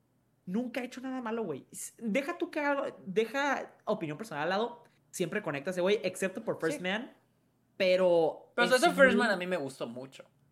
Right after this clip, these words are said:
Speaker 1: Pero él es extremadamente de que film bro, de que a todos los film bros les mama.
Speaker 2: A huevo,
Speaker 1: Y son
Speaker 2: sí.
Speaker 1: los güeyes que siempre impulsan esas chingaderas. O sea, cuando,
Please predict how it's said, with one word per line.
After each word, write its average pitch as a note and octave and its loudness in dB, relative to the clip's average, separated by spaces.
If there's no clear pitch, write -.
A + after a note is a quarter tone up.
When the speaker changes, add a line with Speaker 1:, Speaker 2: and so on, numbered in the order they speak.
Speaker 1:
Pero F3+ 2
él G3+ 6
es A#3 -2
extremadamente F3+ -6
de F#3 -6
que D3 -10
film F#3 0
bro, G#3 4
de D#3+ -8
que E3+ -6
a - -10
todos B3+ 4
los A3+ 2
film F#3+ -2
bros G#3 0
les C#3 -4
mama. D3 -6
Speaker 2:
A C3 0
huevo, C#3 2
Speaker 1:
Y D#3 -4
son G3+ 0
Speaker 2:
sí. A#3 -2
Speaker 1:
los A#3 -6
güeyes A#3+ -2
que - -12
siempre G3+ -4
impulsan G#3 -4
esas G#3 -8
chingaderas. E3+ -2
O - -8
sea, F#3+ -8
cuando, G3 0